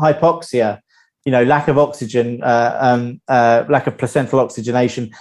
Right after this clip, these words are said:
occurring in the first trimester, around about, you know, the end of the first trimester, is the classic reason for miscarriage. And that can be thyroid related. And when you look at, there, there are so many studies,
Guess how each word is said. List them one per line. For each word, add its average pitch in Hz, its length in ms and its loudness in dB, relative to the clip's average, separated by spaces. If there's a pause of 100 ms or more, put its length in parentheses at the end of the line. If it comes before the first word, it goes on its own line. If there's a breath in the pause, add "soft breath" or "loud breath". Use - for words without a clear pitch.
(300 loud breath)
occurring 156 580 2
in 139 140 -2
the 135 60 0
first 135 340 0
trimester, 135 580 0
around 135 220 2
about, 123 380 0
you 131 140 -2
know, 123 60 -2
the 127 100 2
end 131 140 0
of 113 60 -2
the 123 80 -4
first 127 260 -2
trimester, 123 580 0 (220 loud breath)
is 135 140 0
the 147 80 2
classic 143 420 -2
reason 131 500 2
for 123 520 2
miscarriage. 120 520 -2 (320 soft breath)
And 135 140 0
that 139 120 0
can 135 100 -4
be 127 100 -2
thyroid 131 420 2
related. 107 560 -4
And 127 340 2 (240 loud breath)
when 160 160 2
you 170 120 4
look 202 220 2
at, - 240 -4
there, 160 160 2
there 180 160 2
are 170 60 4
so 190 240 0
many 180 160 0
studies, 156 640 2